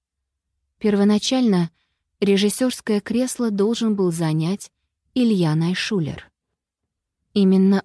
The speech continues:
он в две тысячи семнадцатом поставил пилотный эпизод с Козловским и Янковским в главных ролях. Проект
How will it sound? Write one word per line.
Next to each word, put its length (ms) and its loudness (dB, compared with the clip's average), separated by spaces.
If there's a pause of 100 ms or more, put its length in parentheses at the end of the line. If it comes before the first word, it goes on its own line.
он 320 0 (640)
в 100 -6
две 200 0
тысячи 340 -4
семнадцатом 880 -2 (480)
поставил 520 0
пилотный 640 0
эпизод 680 -4
с 140 -16
Козловским 800 -2
и 60 -4
Янковским 800 -4
в 60 -10
главных 460 -4
ролях. 460 -6 (1080)
Проект 580 -2